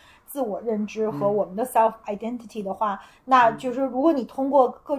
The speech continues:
Speaker 1: 这样的任何一种手段去做了这样的升级，我们就不再是我们自己了。其实我们是一个，那我们已经不能识别原来的我，那我的这个，就我要达到的这个目的到底是，是什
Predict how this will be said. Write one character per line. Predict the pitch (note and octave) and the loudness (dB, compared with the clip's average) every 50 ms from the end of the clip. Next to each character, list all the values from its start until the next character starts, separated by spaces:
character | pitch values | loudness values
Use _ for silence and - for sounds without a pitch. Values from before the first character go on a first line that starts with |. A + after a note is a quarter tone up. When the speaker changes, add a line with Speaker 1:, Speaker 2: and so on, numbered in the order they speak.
| - - | -6 -6
Speaker 1:
这 | - D4+ | 4 6
样 | C#4+ C4+ B3 A3+ A3 | 8 8 8 6 2
的 | G#3 F#3 G3 G#3+ | 0 -2 -2 -2
任 | C4+ D#4 C#4+ B3+ | -2 -2 0 0
何 | C4 | 0
一 | A3+ A#3+ | 0 0
种 | A3 G#3 F3 F3+ - | -2 -4 -6 -6 -10
手 | - - B3 F#3+ E3+ | -10 -8 -8 -6 -6
段 | G3 A3+ A3 G#3+ G3+ G#3 | -2 0 0 0 0 -4
去 | - - - - B3+ A#3 A3 A3 - - _ _ _ | -8 -10 -10 -8 -6 -6 -6 -6 -8 -14 _ _ _
做 | - D#4 D4 B3+ | 0 4 4 4
了 | A3+ G#3+ | 4 4
这 | G#3 A3+ | 0 -2
样 | G#3 | -2
的 | G3+ G3 | -2 -6
升 | G#3 - B3+ A#3+ B3+ | -8 -8 -6 -6 -6
级， | - - A3+ | -6 -6 -6
我 | A3+ G#3 F3+ | -6 -6 -6
们 | F#3 A3 | -6 -8
就 | A3 C#4 - | -8 -8 -10
不 | - G#3 | -10 -4
再 | G3+ D4+ D4+ - | 0 2 2 2
是 | - - A3+ | 0 -2 -8
我 | F#3+ - | -10 -10
们 | F3 G3+ | -10 -12
自 | - - C#4 | -12 -12 -12
己 | - - G#3+ - - - | -12 -14 -18 -18 -16 -16
了。 | - - - | -16 -16 -14
其 | - - B3 | -6 0 2
实 | C#4 | 4
我 | C#4+ | 4
们 | A3+ A3 B3+ | 4 2 -2
是 | - - - C#4+ | -4 -8 -10 -10
一 | C4 A3+ A3+ | -10 -10 -8
个， | A3+ - C#4+ B3+ A#3 A#3 - - _ _ - | 2 6 6 6 6 4 0 -6 _ _ 6
那 | D4 C#4 | 6 6
我 | A#3+ | 8
们 | G#3+ A3+ C4 C#4+ - _ | 6 4 -2 -4 -6 _
已 | C4 B3 A3 | -8 -6 -4
经 | F#3+ A#3+ D4 | -4 -4 -2
不 | D#4 E4+ | -2 0
能 | C#4+ D4 F4 | 0 0 0
识 | E4 - - - C4+ | -2 -6 -8 -10 -6
别 | C#4 D#4+ B3 B3+ | -2 0 2 2
原 | B3+ A3 G#3 | 2 2 2
来 | A#3+ A3+ G#3+ | 2 0 0
的 | B3 A#3+ | 0 0
我， | A#3+ G#3+ F3 - - - - _ _ - | -2 -2 -4 -6 -8 -12 -20 _ _ 2
那 | C4+ C4 | 4 4
我 | A#3+ A3 F#3+ F3 | 4 4 0 -4
的 | F3+ F#3+ | -8 -10
这 | - A#3+ A3+ | -10 -6 -4
个， | G#3 G3+ G3 - _ _ _ _ | -4 -4 -6 -8 _ _ _ _
就 | C4+ A#3+ | -2 -2
我 | G#3+ G3+ F3 - - | 0 0 -2 0 0
要 | B3 A#3 | 0 0
达 | A#3 G#3+ F#3+ G#3 | 2 0 0 2
到 | A3+ A3+ A3 | 2 2 2
的 | G#3+ G#3+ | 2 0
这 | G3+ - A#3+ | -2 -4 -4
个 | A3 | -4
目 | A3+ C#4 C4+ | -4 -2 -4
的 | A3 G3+ | -4 -2
到 | A3+ A3 | -2 -2
底 | G3+ F3+ F3+ | -2 -4 -8
是， | - - B3 A#3+ G#3+ - - | -10 -10 -8 -8 -8 -8 -8
是 | - - C#4 | -10 -10 -10
什 | - - G3 | -10 -10 -10